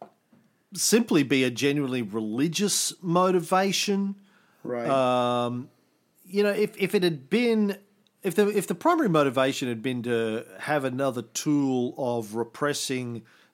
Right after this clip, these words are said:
Speaker 1: the people 'cause they're trying to get political stability, why wait for a couple of years? You just crack down straight away.
Speaker 2: Yeah.
Speaker 1: Um,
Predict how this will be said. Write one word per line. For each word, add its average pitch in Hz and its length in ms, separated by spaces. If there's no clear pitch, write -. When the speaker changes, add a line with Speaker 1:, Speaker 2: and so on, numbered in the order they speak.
Speaker 1:
the 123 100
people 135 640
'cause 110 200
they're 117 100
trying 127 240
to 117 80
get 127 220
political 120 360
stability, 135 480
why 139 260
wait 131 340
for 123 120
a 113 40
couple 104 280
of 92 100
years? 92 240
You 156 60
just 156 180
crack - 280
down 104 180
straight 98 300
away. 117 300
Speaker 2:
Yeah. 131 760
Speaker 1:
Um, 127 220